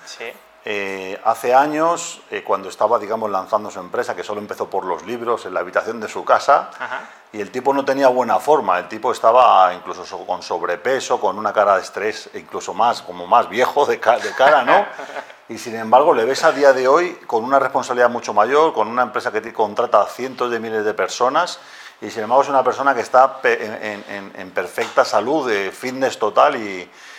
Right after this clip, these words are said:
Speaker 2: y esto lo ha, ha tenido que ser porque él ha descubierto algo en el deporte, ¿no? ¿Qué, qué, qué, qué puede sacar un directivo para ver que él tiene un,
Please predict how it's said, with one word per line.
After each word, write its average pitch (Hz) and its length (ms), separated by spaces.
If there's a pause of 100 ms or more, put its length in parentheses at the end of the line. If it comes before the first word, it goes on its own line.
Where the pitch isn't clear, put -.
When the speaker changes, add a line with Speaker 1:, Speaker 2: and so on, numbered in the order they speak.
(220)
Speaker 2:
y 117 80
esto 120 180
lo 139 80
ha, 123 140 (220)
ha 120 80
tenido 135 180
que 135 60
ser - 100
porque 117 220
él 131 60
ha 131 40
descubierto 120 560
algo 123 140
en 107 100
el 92 80
deporte, 87 420
¿no? 117 100 (1600)
¿Qué, 131 240
qué, 139 240
qué, 143 340
qué 143 140
puede 147 760 (220)
sacar 135 440
un 135 120
directivo 123 640
para 110 240
ver 117 280
que 113 120
él 107 220
tiene 113 280
un, 101 360